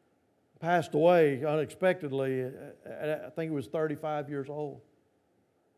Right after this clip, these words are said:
And his wife gave the eulogy that day and, and in essence said, "That is all the time God wanted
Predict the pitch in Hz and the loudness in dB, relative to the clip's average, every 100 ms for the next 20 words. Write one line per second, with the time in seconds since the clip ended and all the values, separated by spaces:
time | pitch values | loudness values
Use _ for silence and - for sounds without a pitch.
0 | _ _ _ 170 175 165 - 170 147 156 | _ _ _ 0 2 0 0 0 2 6
1 | 208 180 147 110 175 180 156 151 170 202 | 6 6 2 0 2 2 0 -2 2 4
2 | 170 139 139 143 147 151 151 143 135 120 | 2 0 -2 -4 -2 -2 -2 -4 -8 -12
3 | _ _ _ _ - 147 151 139 127 _ | _ _ _ _ -10 -6 -6 -6 -12 _
4 | _ _ _ _ _ _ _ _ _ _ | _ _ _ _ _ _ _ _ _ _
5 | _ _ _ _ _ _ _ _ _ _ | _ _ _ _ _ _ _ _ _ _
6 | _ _ _ _ _ - 160 165 185 170 | _ _ _ _ _ -10 -2 2 0 -2
7 | - - 175 175 143 123 - _ _ _ | -10 -4 2 2 2 -2 -14 _ _ _
8 | _ _ _ _ _ _ 160 135 156 175 | _ _ _ _ _ _ -16 -4 0 2
9 | 180 156 151 147 175 185 180 185 185 180 | 2 0 0 4 4 4 -2 -4 -6 -4
10 | 175 170 180 147 160 175 175 | -2 -2 -2 -2 -4 -4 -6